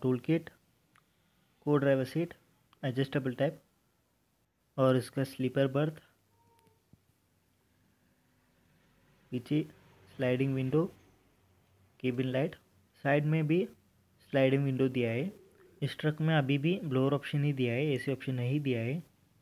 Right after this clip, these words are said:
और सनवाइजर, इंस्ट्रूमेंट क्लस्टर, डिजिटल प्लस एनालॉग। लेफ्ट साइड पर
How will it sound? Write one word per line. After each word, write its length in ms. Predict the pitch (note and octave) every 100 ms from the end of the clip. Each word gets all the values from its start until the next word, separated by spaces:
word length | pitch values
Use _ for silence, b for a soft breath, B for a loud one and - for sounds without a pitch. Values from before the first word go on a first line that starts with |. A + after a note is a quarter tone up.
| _ _ _ _ _ _ _ _ -
और 300 | A#2+ A#2+ B2+ - -
सनवाइजर, 560 | C3 B2+ B2 B2 E3 - _ _ - - _ _ _ _ _ _ _ _ _ -
इंस्ट्रूमेंट 480 | C#3+ - E3+ F3 E3+
क्लस्टर, 500 | D#3+ C#3 - F#3 A#3+ -
डिजिटल 400 | C#3 B2+ C#3+ F3
प्लस 260 | D#3+ D#3 D3+
एनालॉग। 480 | C#3 A#2+ A#2+ E3 - _ _ _ _ _ _ _ - - - - - - - - - - - - - - - - G1+ G1+ G1+ - G1+ G1+ - - - - - - - - - - - - - _ _ _ _ C3+
लेफ्ट 280 | D3 -
साइड 280 | - E3 D3
पर 260 | - E3+